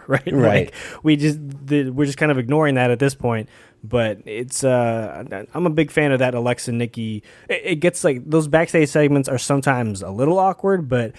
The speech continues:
Speaker 1: I do like, you know, the, the, the using someone to get to where you wanna be storyline. It just
Speaker 2: Mm-hmm.
Speaker 1: always hits it out of the park
Speaker 2: And
Speaker 1: all the
Speaker 2: Nikki,
Speaker 1: time.
Speaker 2: Nikki is working this to perfection. She is
Speaker 1: Yep.
Speaker 2: getting, she's getting over,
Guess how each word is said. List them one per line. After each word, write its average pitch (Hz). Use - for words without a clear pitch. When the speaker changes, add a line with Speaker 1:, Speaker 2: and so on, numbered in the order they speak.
Speaker 1:
I 127
do 147
like, 127
you 139
know, 117
the, 113
the, 160
the 165
using 160
someone 143
to 135
get 135
to 135
where 131
you 127
wanna 127
be 131
storyline. 151
It 104
just 139
Speaker 2:
Mm-hmm. 131
Speaker 1:
always 127
hits -
it 120
out 107
of 98
the 98
park -
Speaker 2:
And 151
Speaker 1:
all 135
the 180
Speaker 2:
Nikki, 151
Speaker 1:
time. -
Speaker 2:
Nikki 196
is 104
working 120
this 107
to -
perfection. 92
She 170
is 151
Speaker 1:
Yep. 143
Speaker 2:
getting, 120
she's 156
getting 156
over, 104